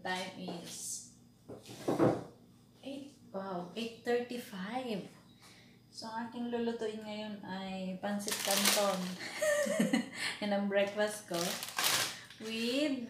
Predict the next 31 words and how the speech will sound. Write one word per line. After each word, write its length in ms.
talbos 480
ng 240
kamote. 720
Yung 160
aking 320
kamote 480
dyan 240
sa 240
paso. 480
Ayan, 320
oh, 240
ang 80
dami 320
niyang 240
dahon. 560
Ang 160
gaganda. 560
Pagka 240
ganitong 640
month 400
na 80
siya, 240
gaganda 560
na 80
yung 320
dahon 480
niya. 160
Na 80
winter 480
siya 240
nun 160